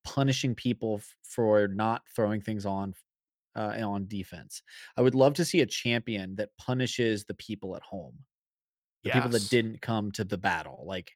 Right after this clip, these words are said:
Speaker 2: Which
Speaker 1: like,
Speaker 2: Swain
Speaker 1: just,
Speaker 2: kind
Speaker 1: like,
Speaker 2: of does,
Speaker 1: "You
Speaker 2: right?
Speaker 1: cowards, you didn't come to battle," <laughs> does damage to them, or I don't know, something. Like,
Speaker 2: Mm-hmm.
Speaker 1: I think that that could be super, super interesting,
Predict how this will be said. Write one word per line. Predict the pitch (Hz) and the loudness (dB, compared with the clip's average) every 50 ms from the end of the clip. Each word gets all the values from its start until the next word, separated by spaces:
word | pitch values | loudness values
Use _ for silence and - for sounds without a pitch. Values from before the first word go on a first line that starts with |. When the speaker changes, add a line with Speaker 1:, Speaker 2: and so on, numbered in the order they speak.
| _ - | _ -8
Speaker 2:
Which | - 185 - - - | -8 -6 -4 -2 0
Speaker 1:
like, | 196 | 2
Speaker 2:
Swain | - 320 320 320 | 2 2 2 2
Speaker 1:
just, | 196 113 - | 2 2 2
Speaker 2:
kind | - - 110 110 107 - 170 | 2 2 4 4 4 4 2
Speaker 1:
like, | 147 117 | -2 -4
Speaker 2:
of | - | -4
does, | - 127 147 | 0 4 6
Speaker 1:
"You | 233 269 | 8 8
Speaker 2:
right? | 233 170 | 8 6
Speaker 1:
cowards, | - - 226 214 220 220 220 208 196 180 165 160 | 6 6 8 10 12 12 12 10 10 8 6 6
you | 226 247 | 6 8
didn't | 240 226 214 202 196 180 | 10 10 8 8 6 6
come | 202 196 208 202 | 6 6 6 6
to | 196 | 4
battle," | 170 170 190 185 196 190 190 185 180 165 151 131 | 4 4 4 4 4 4 6 6 6 6 6 2
<laughs> | - - - - - - - - - - 151 131 | -2 -4 -2 -2 0 -2 -2 -2 -4 -8 -8 -2
does | 120 135 135 135 131 123 | 4 6 8 8 6 6
damage | 123 127 120 120 117 117 113 110 - - | 4 2 2 0 0 -2 -4 -6 -6 -4
to | - 117 | -4 -2
them, | 107 107 104 104 101 | 0 0 -2 -2 -4
or | 101 101 | -4 -4
I | 98 98 95 | -4 -4 -4
don't | 92 90 | -6 -8
know, | 90 87 95 | -12 -14 -14
something. | - - 98 92 90 - - 90 92 131 | -14 -14 -14 -14 -16 -16 -16 -10 -4 -2
Like, | 123 113 | -2 0
Speaker 2:
Mm-hmm. | 110 117 | 0 4
Speaker 1:
I | 120 131 | 4 4
think | 131 127 - 147 131 131 | 6 6 4 2 2 2
that | 127 113 | 2 2
that | 120 113 107 - | 2 2 2 0
could | - 107 | -2 -2
be | 104 110 | -2 -2
super, | 101 - - - - - 135 127 123 - 127 120 113 110 113 117 | -2 -2 -2 -2 2 4 4 4 4 4 4 4 4 4 2 0
super | - - - - 127 113 - 117 107 98 | -4 -6 -4 -2 -2 -2 -2 -2 -2 -2
interesting, | 101 110 107 107 - 117 107 - - - 107 104 104 107 | -2 -4 -6 -6 -6 -8 -8 -6 -6 -6 -6 -6 -6 -10